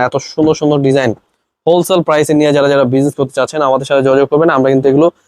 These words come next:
পাইকারি দামে দিচ্ছি মাত্র ছয়শো পঞ্চাশ টাকায়। কোটা ওড়নার মধ্যে কিন্তু বাজারে অনেক হাই প্রাইস, আমরাই একমাত্র হোলসেল প্রাইসে দিচ্ছি। যারা যারা নতুন বিজনেস করতে চাচ্ছেন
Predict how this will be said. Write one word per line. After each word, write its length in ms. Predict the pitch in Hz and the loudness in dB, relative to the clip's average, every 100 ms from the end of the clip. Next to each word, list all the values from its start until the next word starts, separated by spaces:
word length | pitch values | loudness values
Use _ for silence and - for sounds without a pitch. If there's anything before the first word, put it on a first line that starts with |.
| _ _ - | _ _ -2
পাইকারি 300 | 160 175 190 | -2 0 2
দামে 160 | 185 185 | 2 2
দিচ্ছি 300 | 180 - 196 | 0 -2 0
মাত্র 640 | 160 143 151 - 175 175 175 | 0 0 -2 -2 0 0 -2
ছয়শো 340 | - 135 131 139 | -2 -2 -2 -4
পঞ্চাশ 340 | 127 127 127 | -4 -4 -6
টাকায়। 300 | 131 117 107 - _ _ _ _ _ _ _ - | -6 -4 -4 -8 _ _ _ _ _ _ _ 0
কোটা 240 | 170 190 | 0 2
ওড়নার 260 | 180 180 180 | 2 2 2
মধ্যে 220 | 175 175 | 2 0
কিন্তু 180 | 175 170 | 0 0
বাজারে 300 | 151 143 147 | 0 0 0
অনেক 180 | 147 139 | 0 -2
হাই 180 | - 156 | -4 -4
প্রাইস, 260 | 156 170 175 | 0 -2 -2
আমরাই 320 | 139 151 170 | -2 0 2
একমাত্র 380 | 170 - 165 - 170 | 0 -2 -4 -2 -2
হোলসেল 400 | 147 170 - 190 | 0 -2 0 -2
প্রাইসে 300 | 160 151 147 | 0 0 0
দিচ্ছি। 220 | 151 147 165 | -2 -2 -2
যারা 160 | 147 139 | 0 2
যারা 120 | 135 | 2
নতুন 260 | 147 170 185 151 | 0 0 2 2
বিজনেস 240 | 151 160 | 2 0
করতে 200 | 160 151 | -2 -4
চাচ্ছেন 300 | 143 - | -4 -2